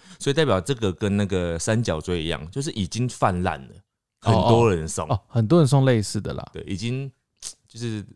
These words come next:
Speaker 1: 太多人，太多人使用这招了。
Speaker 2: 好，这一个呢，我觉得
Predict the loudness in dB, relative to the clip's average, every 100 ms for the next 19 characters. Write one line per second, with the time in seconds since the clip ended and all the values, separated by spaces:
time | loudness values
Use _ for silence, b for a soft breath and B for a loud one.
0 | _ -2 0 4 2 2 -2 -8 -8 -4
1 | 0 0 0 -2 -4 -2 -2 -2 -4 -6
2 | -8 -12 -14 -14 -16 _ _ _ _ _
3 | 4 6 8 8 8 8 8 6 4 4
4 | 2